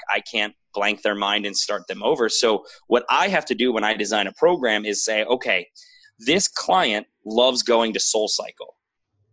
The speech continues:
I need to work around that. Who am I? Nobody named me God or king, so I'm not gonna tell them, 'You need to stop that. SoulCycle's a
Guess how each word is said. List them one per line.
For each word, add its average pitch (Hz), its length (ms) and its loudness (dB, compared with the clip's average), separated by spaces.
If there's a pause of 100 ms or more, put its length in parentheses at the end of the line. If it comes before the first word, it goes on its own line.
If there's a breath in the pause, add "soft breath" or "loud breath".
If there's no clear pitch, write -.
(320)
I 156 220 2
need 226 140 2
to 170 80 2
work 135 280 2
around 110 480 0
that. 85 220 -12 (240)
Who 254 260 4
am 151 180 2
I? 113 540 2 (880)
Nobody 170 380 0
named 127 340 -2
me 123 240 0
God 110 320 0
or 101 140 -4
king, 117 500 -4 (240 loud breath)
so - 140 -2
I'm 175 100 0
not 240 140 -2
gonna 196 100 0
tell 151 260 2
them, 110 200 0
'You 123 120 -4
need 123 180 0
to 92 60 -8
stop - 540 -2 (100)
that. 85 200 -10 (340 soft breath)
SoulCycle's 131 800 0
a 87 100 -10